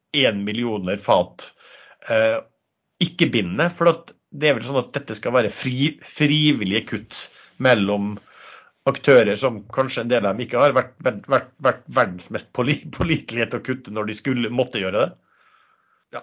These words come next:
så kursen har jo hoppet opp og ned da, etter hvert som det har kommet nye innspill fra dette, eh, fra, fra møtet, og hadde du spurt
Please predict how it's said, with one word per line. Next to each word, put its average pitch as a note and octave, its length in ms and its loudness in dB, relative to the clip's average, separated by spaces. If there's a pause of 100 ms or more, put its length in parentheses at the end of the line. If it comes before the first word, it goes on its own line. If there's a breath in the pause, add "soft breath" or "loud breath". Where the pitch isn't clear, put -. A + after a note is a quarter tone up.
så - 160 -10
kursen G#3+ 240 -2
har G#3 80 6
jo F3 80 2
hoppet G3+ 240 0
opp - 160 -4
og C#3+ 80 -8
ned E3+ 160 0
da, F3 80 2
etter D3+ 220 -4
hvert C3 180 -6
som B2 240 -10
det B2 80 -8
har C3+ 140 -2
kommet C3 340 -10
nye B2+ 300 -8
innspill A#2 340 -12
fra A#2 160 -6
dette, A2 240 -6
eh, G2 1400 -8 (100)
fra, A2 160 2 (400)
fra B2+ 160 2
møtet, B2 320 4
og C#3+ 380 6
hadde C3+ 160 -2
du B2 100 -6
spurt A2+ 240 -4